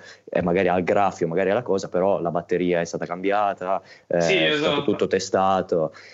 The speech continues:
Speaker 2: Hai comunque
Speaker 1: Eh.
Speaker 2: più garanzie rispetto a un utente che non, non sai poi effettivamente se puoi fidarti. Que-, quello, quello è il, il problema comunque anche di questi, di,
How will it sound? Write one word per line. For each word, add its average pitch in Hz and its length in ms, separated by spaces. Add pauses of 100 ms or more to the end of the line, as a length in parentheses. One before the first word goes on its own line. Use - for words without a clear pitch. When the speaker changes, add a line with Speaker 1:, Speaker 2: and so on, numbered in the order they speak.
Speaker 2:
Hai 156 140
comunque 50 280
Speaker 1:
Eh. - 40
Speaker 2:
più 160 100
garanzie 143 640
rispetto 143 380
a - 20
un 151 100
utente 151 400
che 139 80
non, 139 160
non 180 160
sai 226 160
poi 165 140
effettivamente 143 840
se 135 140
puoi 139 180
fidarti. 131 560 (460)
Que-, 156 140
quello, 170 220
quello 165 280
è 135 360
il, 127 380
il 123 80
problema 139 600
comunque 135 340
anche 151 160
di 147 80
questi, 147 460
di, 143 320